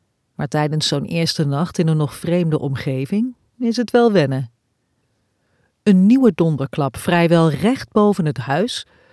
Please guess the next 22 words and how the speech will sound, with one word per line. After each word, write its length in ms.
doet 180
haar 320
onwillekeurig 840
ineenkrimpen. 840
En 160
ze 100
besluit 520
snel 280
te 140
controleren 720
of 120
ze 140
alle 260
ramen 400
wel 140
heeft 260
gesloten 500
toen 180
ze 100
naar 140
bed 200
ging. 260